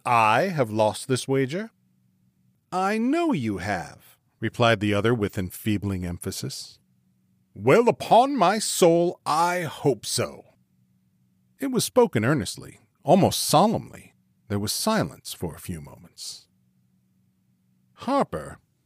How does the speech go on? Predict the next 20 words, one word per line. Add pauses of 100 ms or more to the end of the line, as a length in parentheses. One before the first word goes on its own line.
(180)
the
doctor
resumed,
looking
very
serious
in
the
shifting
half-lights
that
entered
the
carriage
as
they
passed
the
street
lamps,